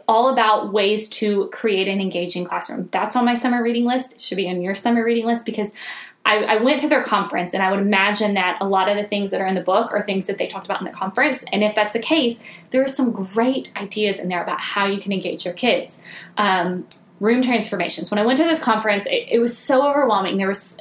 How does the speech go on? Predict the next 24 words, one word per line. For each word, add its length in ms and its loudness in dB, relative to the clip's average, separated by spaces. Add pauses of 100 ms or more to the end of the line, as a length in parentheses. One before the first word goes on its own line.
(140)
not 280 2
in, 60 2
like, 160 0
a 60 -2
bad 260 2
way, 140 2
but 160 -2
just, 160 -2
like, 140 -2
so 220 2
many 200 4
good 120 4
ideas. 340 0
And 120 -2
I, 160 -4 (760)
I, 180 2
I 60 4
don't 120 4
know 80 4
if 80 0
you're 140 4
like 200 2
me, 320 0 (100)
uh, 360 -2